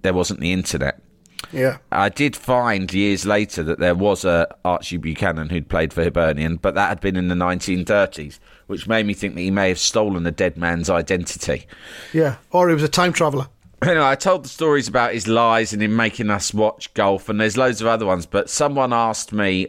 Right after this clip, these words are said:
Speaker 1: I think on Twitter, whether he was still around or what had happened to him.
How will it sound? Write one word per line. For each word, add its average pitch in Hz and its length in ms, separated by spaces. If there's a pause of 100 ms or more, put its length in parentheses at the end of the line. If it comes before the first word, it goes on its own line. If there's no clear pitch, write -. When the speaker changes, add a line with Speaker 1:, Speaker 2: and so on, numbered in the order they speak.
Speaker 1:
I 95 180
think 98 240
on 95 140
Twitter, 87 500 (1300)
whether 104 540
he 104 60
was 98 140
still 107 220
around 101 300
or 92 140
what 95 200
had 90 100
happened 78 460 (140)
to 85 240
him. 71 220